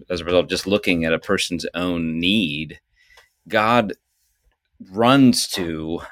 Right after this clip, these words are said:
both of those conditions, if, if we could put it that way, in the Scripture. So I'm,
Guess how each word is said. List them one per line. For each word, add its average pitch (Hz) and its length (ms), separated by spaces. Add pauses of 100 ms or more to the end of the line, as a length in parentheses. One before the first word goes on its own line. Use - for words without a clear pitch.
(340)
both 113 340
of 95 120
those 92 280
conditions, - 720
if, - 260
if - 60
we 87 80
could - 100
put 92 120
it - 80
that 69 160
way, 71 260
in 78 80
the 78 80
Scripture. - 360
So 101 140
I'm, 92 60